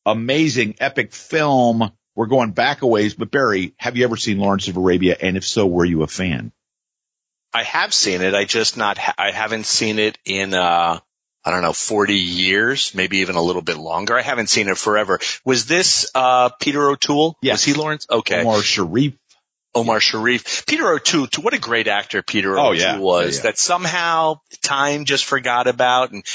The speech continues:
Speaker 2: made some horrible movies at the end of his life and, uh,
Speaker 1: Had a bit of a drinking problem, I think.
Speaker 2: Had, yeah, as a lot of those salty British actors back in the day, they, they really could,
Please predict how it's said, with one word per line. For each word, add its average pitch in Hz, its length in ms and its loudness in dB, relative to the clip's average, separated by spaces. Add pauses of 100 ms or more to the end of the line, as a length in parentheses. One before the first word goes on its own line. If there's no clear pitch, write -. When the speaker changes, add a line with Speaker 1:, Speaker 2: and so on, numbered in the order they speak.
(140)
Speaker 2:
made 139 200 0
some 131 120 0
horrible 127 560 2
movies 117 480 2
at 107 120 -2
the 98 160 2
end 107 160 2
of 104 120 2
his 92 200 2
life 98 480 0
and, 87 260 -4
uh, 82 300 2
Speaker 1:
Had 269 220 -4
a 254 40 2
bit 240 220 0
of 175 100 0
a 175 60 0
drinking 120 500 -2
problem, 65 460 -6
I 58 100 -20
think. - 60 -12
Speaker 2:
Had, 165 240 -4
yeah, 214 500 0
as 185 140 -4
a 240 40 0
lot 285 200 2
of 302 60 2
those 196 380 2 (380)
salty 170 760 0
British 127 500 0
actors 110 560 -2
back 107 340 -2
in 104 80 0
the 95 120 -2 (100)
day, 98 480 2
they, 107 260 0
they 107 480 -2
really 131 480 0
could, 110 480 0